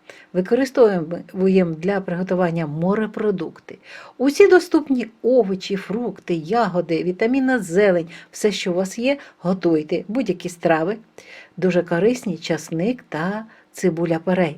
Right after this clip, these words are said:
Але нагадую, що ці, е, саме, е, цибулини і цибулю порей, часник та цибуля порей у першій половині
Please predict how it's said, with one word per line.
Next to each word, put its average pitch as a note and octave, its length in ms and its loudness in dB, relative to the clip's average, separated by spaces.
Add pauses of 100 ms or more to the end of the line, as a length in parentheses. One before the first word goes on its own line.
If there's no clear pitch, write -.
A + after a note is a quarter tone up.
Але F#3+ 480 4
нагадую, F3 600 0
що - 240 -4 (100)
ці, E3 400 -4 (480)
е, D3+ 360 -4
саме, E3+ 460 0 (380)
е, E3 340 -2 (280)
цибулини G3+ 840 6 (280)
і F3+ 120 0
цибулю F#3 400 2
порей, A3+ 560 6 (240)
часник F3 500 -2
та D#3+ 120 -2
цибуля D#3+ 340 -2
порей G3+ 440 0 (220)
у E3 100 -10
першій F#3 500 -2
половині E3 680 -2